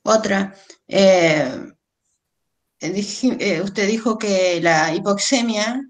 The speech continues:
es, es cuando está a menor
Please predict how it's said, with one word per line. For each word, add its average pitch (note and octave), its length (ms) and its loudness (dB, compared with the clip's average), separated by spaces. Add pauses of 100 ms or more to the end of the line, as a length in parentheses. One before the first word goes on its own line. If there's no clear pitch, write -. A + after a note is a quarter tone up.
(460)
es, G3+ 500 -2
es G3 180 0
cuando F3 340 -2
está G3 580 2
a E3+ 600 2 (760)
menor A3 640 2